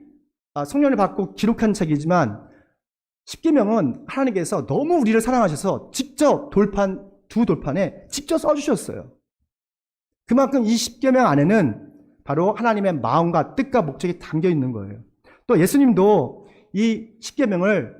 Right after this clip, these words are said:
새 계명으로 바꿔주셨어요. New Command-, Commandment. 새로운 계명으로 바꿔주셨어요. 여러분 잘 아시죠?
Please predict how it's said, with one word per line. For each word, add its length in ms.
새 280
계명으로 440
바꿔주셨어요. 720
New 340
Command-, 400
Commandment. 720
새로운 340
계명으로 680
바꿔주셨어요. 680
여러분 140
잘 120
아시죠? 540